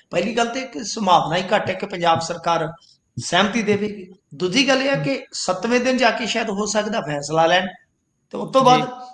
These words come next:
Speaker 1: ਲਗਭਗ ਇੱਕ ਤਰੀਕ ਤੇ ਇਹਨਾਂ ਦੀ ਪਟੀਸ਼ਨ ਤਿਆਰ ਹੁੰਦਿਆਂ ਹੋ ਜਾਣੀ ਹੈ। ਸੋ ਕਾਫੀ
Speaker 2: ਜੀ।
Speaker 1: ਟੇਢਾ ਜਿਹਾ ਕੰਮ ਆ। ਪਰ ਦੂਜੇ ਪਾਸੇ ਇੱਕ ਹੋਰ ਵੱਡੀ ਖਬਰ ਆਈ ਅੱਜ ਕਿ
Speaker 2: ਜੀ।
Speaker 1: ਅੰਮ੍ਰਿਤਪਾਲ ਸਿੰਘ ਦੇ ਮਾਤਾ ਜੀ ਨੂੰ ਵੀ ਰੋਕ ਦਿੱਤਾ ਗਿਆ।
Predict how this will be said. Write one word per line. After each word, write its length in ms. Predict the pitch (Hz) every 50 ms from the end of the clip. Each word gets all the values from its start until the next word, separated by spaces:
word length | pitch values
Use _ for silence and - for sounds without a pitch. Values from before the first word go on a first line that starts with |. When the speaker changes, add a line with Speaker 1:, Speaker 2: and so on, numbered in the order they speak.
| - -
Speaker 1:
ਲਗਭਗ 600 | 156 175 208 214 247 247 285 262 240 254 226 -
ਇੱਕ 200 | 226 214 214 240
ਤਰੀਕ 360 | 202 247 240 247 240 269 226
ਤੇ 60 | 262 262
ਇਹਨਾਂ 300 | 254 - 220 220 233 226
ਦੀ 100 | 233 214
ਪਟੀਸ਼ਨ 440 | - 165 165 165 156 - 175 170
ਤਿਆਰ 280 | 165 175 180 175 180 180
ਹੁੰਦਿਆਂ 340 | 180 185 214 196 190 190 190
ਹੋ 140 | 196 208 196
ਜਾਣੀ 220 | 190 165 165 175
ਹੈ। 120 | 170 170 - - _ _ _ _ _ _ _ _ _ _
ਸੋ 120 | - 214
ਕਾਫੀ 300 | 196 - 240 294 - 311
Speaker 2:
ਜੀ। 60 | -
Speaker 1:
ਟੇਢਾ 300 | 302 320 320 - 339 320
ਜਿਹਾ 140 | - 269 226
ਕੰਮ 280 | - - 190 185 202 226 208
ਆ। 260 | 175 185 - - - - _ _ - _ _ -
ਪਰ 120 | 214 233
ਦੂਜੇ 280 | 220 180 185 - 294 302
ਪਾਸੇ 340 | 285 269 269 262 269 - 302
ਇੱਕ 240 | 440 - 262 254
ਹੋਰ 360 | 262 254 185 170 208 277 320 269
ਵੱਡੀ 220 | 277 240 254 247
ਖਬਰ 280 | - - 156 151 151 151
ਆਈ 200 | 147 143 143 165 156
ਅੱਜ 180 | 131 123 147 160 151 165 196 - - _ _ _ - - - - _ _ _ _ -
ਕਿ 220 | 202 208 220 233
Speaker 2:
ਜੀ। 160 | 156 160 160 175
Speaker 1:
ਅੰਮ੍ਰਿਤਪਾਲ 560 | 190 220 269 - - - - 247 220 214 214
ਸਿੰਘ 260 | - - 240 233 233 226
ਦੇ 120 | 262 254
ਮਾਤਾ 380 | 214 156 139 151 - - 277 302
ਜੀ 160 | 254 294 294
ਨੂੰ 100 | 285 269
ਵੀ 80 | 277 262
ਰੋਕ 280 | 226 214 208 214 -
ਦਿੱਤਾ 240 | 202 - 170 143 139
ਗਿਆ। 300 | 139 - - - - _